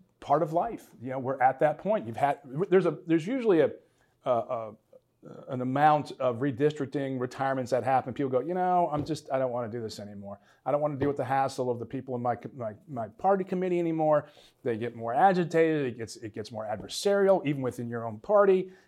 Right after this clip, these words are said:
And there's a point of diminishing returns in anything.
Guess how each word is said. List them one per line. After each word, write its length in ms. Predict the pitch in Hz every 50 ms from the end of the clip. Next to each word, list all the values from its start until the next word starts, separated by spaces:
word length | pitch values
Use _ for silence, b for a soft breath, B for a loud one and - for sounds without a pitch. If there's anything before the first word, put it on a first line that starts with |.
| B _
And 120 | 165 160 165
there's 140 | 170 160 180
a 20 |
point 220 | 165 - 220 240
of 80 | 226 185
diminishing 320 | 196 190 190 185 - 175
returns 480 | 165 156 151 - 156 147 147 143 131 139 139 135
in 200 | 147 147 143 139 -
anything. 460 | 143 143 139 131 113 90 101 110